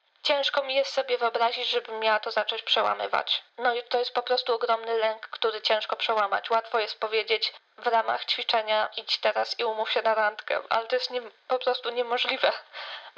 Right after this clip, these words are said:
bo kiedy myśli się, że kiedy nie umie się zapytać o długopis,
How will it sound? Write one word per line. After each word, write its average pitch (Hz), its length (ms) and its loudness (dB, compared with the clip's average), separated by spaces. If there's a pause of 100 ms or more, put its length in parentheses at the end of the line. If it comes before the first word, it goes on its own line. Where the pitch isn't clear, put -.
bo 226 460 4
kiedy 262 260 0
myśli 247 320 0
się, 247 220 4
że 233 140 -2
kiedy 226 720 -2 (220)
nie 247 220 0
umie 247 220 -2
się 254 140 0
zapytać 233 440 0
o 220 40 -6
długopis, 220 640 -4